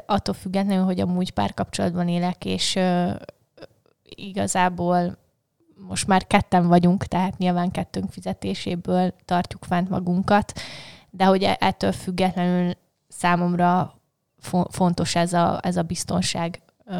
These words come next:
hogy én saját magam is egyedül is bármikor meg tudjam állni a, a helyemet bárhol.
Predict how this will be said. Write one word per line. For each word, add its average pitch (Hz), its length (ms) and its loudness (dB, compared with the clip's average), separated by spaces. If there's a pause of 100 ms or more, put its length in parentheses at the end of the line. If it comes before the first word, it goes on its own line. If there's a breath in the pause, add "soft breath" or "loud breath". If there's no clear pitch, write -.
hogy 180 300 -2
én 175 240 2
saját 175 400 0
magam 180 260 -2
is 185 140 -2
egyedül 175 360 -2
is 190 140 -4
bármikor 180 520 -2
meg 180 160 -2
tudjam 175 340 -2
állni 175 300 2
a, 175 320 -2
a 196 180 -4
helyemet 180 460 -2
bárhol. 202 640 4